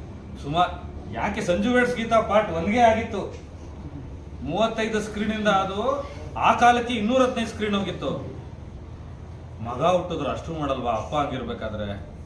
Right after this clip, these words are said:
ಇದು ಎಚ್ಚರಿಕೆ ತಲುಪೋರಿಗೆ ತಲುಪುತ್ತೆ ಅನ್ಕೋತೀನಿ. ಯಾಕೆಂದ್ರೆ ಕನ್ನಡ ಚಿತ್ರರಂಗದಲ್ಲಿ ಗೌರವನ ಭಯದ ಮುಖಾಂತರನೇ ಸಂಪಾದಿಸ್ಬೇಕು ಅಂತ ನನಗೆ ಇತ್ತೀಚಿನ ವರ್ಷಗಳು ಅನ್ನಿಸ್ತಾ ಇದೆ.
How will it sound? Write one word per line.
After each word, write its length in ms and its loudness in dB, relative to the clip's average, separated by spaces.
ಇದು 80 -8
ಎಚ್ಚರಿಕೆ 460 -4
ತಲುಪೋರಿಗೆ 680 -4
ತಲುಪುತ್ತೆ 440 -6
ಅನ್ಕೋತೀನಿ. 400 -8
ಯಾಕೆಂದ್ರೆ 680 -6
ಕನ್ನಡ 420 0
ಚಿತ್ರರಂಗದಲ್ಲಿ 1300 -4
ಗೌರವನ 840 0
ಭಯದ 260 -2
ಮುಖಾಂತರನೇ 680 -4
ಸಂಪಾದಿಸ್ಬೇಕು 800 -6
ಅಂತ 160 -8
ನನಗೆ 300 -6
ಇತ್ತೀಚಿನ 420 -8
ವರ್ಷಗಳು 340 -8
ಅನ್ನಿಸ್ತಾ 380 -6
ಇದೆ. 260 -10